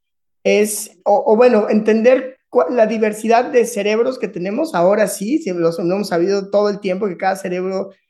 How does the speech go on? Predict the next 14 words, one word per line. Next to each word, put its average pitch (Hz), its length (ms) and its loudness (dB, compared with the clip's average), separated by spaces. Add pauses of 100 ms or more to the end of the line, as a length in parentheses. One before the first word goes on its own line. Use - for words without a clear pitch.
(120)
es 196 400 0
literalmente 202 840 4
distinto 190 540 -4
a, 190 320 0
a, 165 280 -6
a, - 20 -8 (360)
todos 190 160 4
los 214 180 4
cerebros 202 200 2
están 185 160 0
conectados 196 460 0
de 190 40 -2
manera 185 240 -2
diferente, 220 640 -2